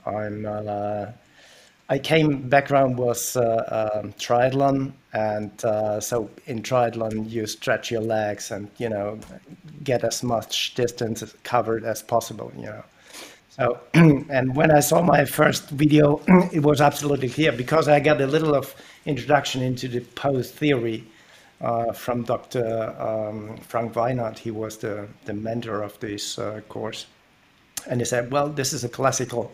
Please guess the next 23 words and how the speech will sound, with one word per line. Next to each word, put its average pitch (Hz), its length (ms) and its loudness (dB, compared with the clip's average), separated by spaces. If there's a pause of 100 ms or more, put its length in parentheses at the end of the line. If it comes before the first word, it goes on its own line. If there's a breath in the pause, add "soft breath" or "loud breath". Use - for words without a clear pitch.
(720 soft breath)
f-, - 420 -14 (240)
fault, 131 520 2
you 113 80 -4
know." 110 260 -2 (160)
So, 104 440 -6
um, 104 420 -6 (160)
that, 110 400 -6
that 113 180 -4
was 113 220 -4
clear 117 260 -6
for 107 160 -12
me. 127 320 0
And 123 180 -2
from 110 260 -4
that 117 200 0
on, 123 240 2
I, 110 180 -2 (160)
I 117 140 -4
tried 113 440 -4
to 113 100 -12
fix - 400 -8
it 117 180 -8
quickly. 127 580 -6